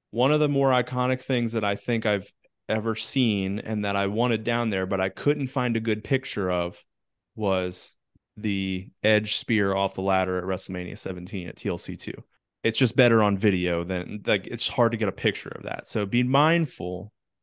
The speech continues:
if you're making recommendations, or Joe and Chad, if you're gonna come with,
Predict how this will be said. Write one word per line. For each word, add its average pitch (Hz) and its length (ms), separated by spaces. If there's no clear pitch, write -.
if - 80
you're 101 80
making 104 280
recommendations, 101 1000
or 101 200
Joe 98 260
and 98 100
Chad, 98 240
if 98 100
you're 104 100
gonna 98 160
come 98 400
with, 104 400